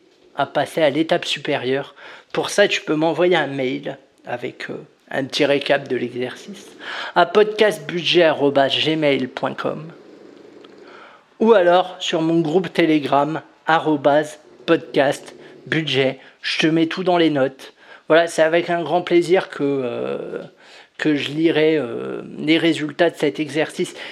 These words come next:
qui est pas facile à faire, hein. Vous allez pas forcément le réussir du premier coup, hein, les amis. Je vous le dis, hein. Vous pouvez très bien le faire une première fois. Si ça se trouve, la première fois,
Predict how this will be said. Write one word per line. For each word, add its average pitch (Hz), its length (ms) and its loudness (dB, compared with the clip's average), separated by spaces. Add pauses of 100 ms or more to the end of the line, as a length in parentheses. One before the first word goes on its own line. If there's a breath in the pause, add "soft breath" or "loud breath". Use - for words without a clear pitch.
(160 loud breath)
qui 240 140 2
est 240 80 4
pas 226 180 4
facile 220 400 4
à 214 80 8
faire, 233 300 4
hein. 202 120 4
Vous 170 220 -2
allez 180 200 6
pas 208 180 4
forcément 196 480 -2
le 196 60 2
réussir 190 460 2
du 180 120 -2
premier 185 340 0
coup, 196 260 -4
hein, 175 100 2
les 156 180 0
amis. 147 260 0 (340 loud breath)
Je 135 120 -10
vous 180 100 4
le 196 60 4
dis, 175 260 4
hein. 131 100 -4 (1000 loud breath)
Vous 160 120 0
pouvez 160 300 2
très 170 180 0
bien 156 180 0
le 156 60 -2
faire 160 220 2
une 151 140 -4
première 147 420 -2
fois. 165 260 0
Si 180 160 -10
ça 139 180 0
se 131 60 -10
trouve, 151 200 -6
la 143 100 4
première 135 400 -8
fois, 147 260 -2